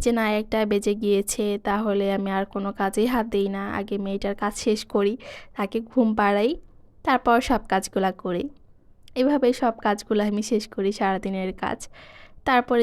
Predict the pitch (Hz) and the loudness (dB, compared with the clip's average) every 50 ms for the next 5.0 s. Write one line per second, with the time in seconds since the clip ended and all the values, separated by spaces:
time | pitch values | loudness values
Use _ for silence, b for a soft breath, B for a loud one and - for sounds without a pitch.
0 | 226 233 220 220 220 214 214 226 214 - 220 196 196 202 226 240 254 - 214 226 | 4 2 2 0 -2 -2 -2 -2 0 0 0 2 2 2 0 0 -2 -2 -2 -2
1 | 277 285 - 302 269 233 214 208 202 202 190 196 - - - - 247 226 220 214 | -2 0 2 2 4 4 4 2 2 2 2 0 0 -2 -6 -4 -4 -2 -2 0
2 | 220 254 277 277 262 247 233 247 226 214 202 202 233 208 196 196 196 196 196 190 | 0 0 2 2 2 2 2 2 2 2 2 0 0 0 -2 -2 -2 -2 -2 -2
3 | 208 208 - 220 208 202 - 208 202 202 190 196 208 208 - 226 220 226 220 220 | -2 -2 -2 -2 -4 -4 -2 -2 -2 0 0 -2 -2 -2 -4 -4 -2 -2 -2 -2
4 | 220 233 226 220 220 208 202 202 - 208 202 196 196 196 196 - - - - | -2 -2 -2 0 0 0 0 0 -2 -2 -2 0 0 0 0 0 0 0 0